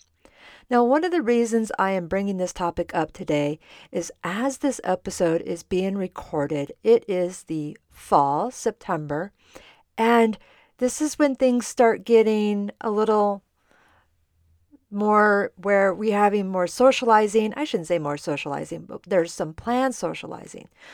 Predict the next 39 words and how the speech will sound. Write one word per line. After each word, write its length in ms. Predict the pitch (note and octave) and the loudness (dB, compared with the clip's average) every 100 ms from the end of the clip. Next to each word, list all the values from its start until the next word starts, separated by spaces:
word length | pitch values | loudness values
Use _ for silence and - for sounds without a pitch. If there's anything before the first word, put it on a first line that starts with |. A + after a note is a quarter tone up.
| - | -12
So 100 | B3+ | -10
foodborne 560 | - D#4+ E4 - A#3+ G#3+ | -6 -4 -2 6 6 6
illness 440 | G3+ G3 F#3 F3+ - | -2 -2 -2 -4 -2
is 240 | E3+ D#3+ - _ _ _ _ | -2 -2 -10 _ _ _ _
a 100 | - | -4
concern 540 | A#3 B3 G#3+ G#3+ F#3 F#3 - | 2 2 2 0 0 -4 -10
year-round 760 | E3+ F#3 F3+ E3 D#3 C#3+ C#3+ - - | 0 4 4 4 -2 -4 -8 -12 -4
all 240 | F3 D#3+ | -2 -2
the 100 | D3 | -6
time. 520 | - A#3+ A3 D3+ C3+ _ _ _ _ | -6 -2 -2 -4 -12 _ _ _ _
But 80 | - | -6
I 80 | F#3+ | -6
tend 280 | - C#4+ F4+ | -6 -6 -4
to 80 | F#4 | -2
think 260 | C4+ A3+ | -2 -2
of 180 | G3 D#3 | -4 -4
this 300 | F3+ G3+ - | -2 -2 -4
time 280 | - G#3 F#3 | -8 -6 -4
of 160 | F3 | -4
year, 320 | E3+ D#3+ D#3 - | -2 0 0 -4
the 140 | E3+ | -8
fall, 540 | - - F3+ F3 E3+ | -8 0 2 4 2
and 200 | - F3+ | 0 -6
as 220 | D#3 D3+ F3 | -6 -6 -6
we 120 | D#3 | -6
head 180 | D#3+ D#3 | -4 -6
into 180 | D#3 | -8
the 120 | D#3+ - | -10 -10
holidays, 760 | - C4 B3+ E3 D3+ D3+ - _ _ - _ - | -8 -6 -4 -4 -6 -6 -10 _ _ -20 _ -2
is 180 | G3+ A3 | -2 -2
an 140 | G3+ | -4
especially 720 | G3+ - - B3+ E4+ - D4+ | -4 -6 -4 -2 -2 -2 -2
risky 500 | E3 F3 E3 - F#3 | -2 -2 -4 -4 -8
time 500 | E3+ - D#3+ D#3 D#3 - _ - - | -8 -8 -6 -4 -6 -12 _ -20 -6
where 160 | F#3 | -4
food 360 | F3+ - D4+ E4 | -4 -2 -2 0
may 200 | B3 A3 | 0 0
be 180 | G#3+ G3 | -2 -6
left 480 | E3 E3 E3+ - | -2 -2 -4 -8